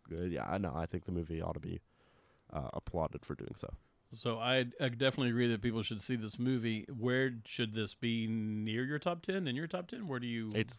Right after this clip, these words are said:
Speaker 1: in my top ten. I'm gonna push hard. I, it's definitely gonna be, it's probably gonna be, end up being closer to ten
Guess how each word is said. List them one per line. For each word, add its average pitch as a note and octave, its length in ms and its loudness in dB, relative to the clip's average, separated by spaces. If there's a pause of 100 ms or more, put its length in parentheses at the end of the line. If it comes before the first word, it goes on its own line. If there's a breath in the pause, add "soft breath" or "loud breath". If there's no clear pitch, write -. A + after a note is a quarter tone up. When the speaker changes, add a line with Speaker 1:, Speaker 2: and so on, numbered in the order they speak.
Speaker 1:
in F#2+ 160 4
my E2 140 2
top E2 200 -2
ten. D#2+ 100 -2
I'm E2 80 0
gonna F#2 120 2
push F#2 240 -2
hard. E2 240 4
I, F#2+ 200 4 (460 loud breath)
it's - 160 -2
definitely A#2+ 340 0
gonna G2 160 -2
be, F2+ 260 -2
it's - 140 -6
probably B2+ 200 0
gonna G2 140 -2
be, F2+ 180 -4
end F2+ 160 -2
up F2+ 160 -4
being D#2+ 220 -2
closer F2+ 640 -2
to - 160 -8
ten F2+ 440 -2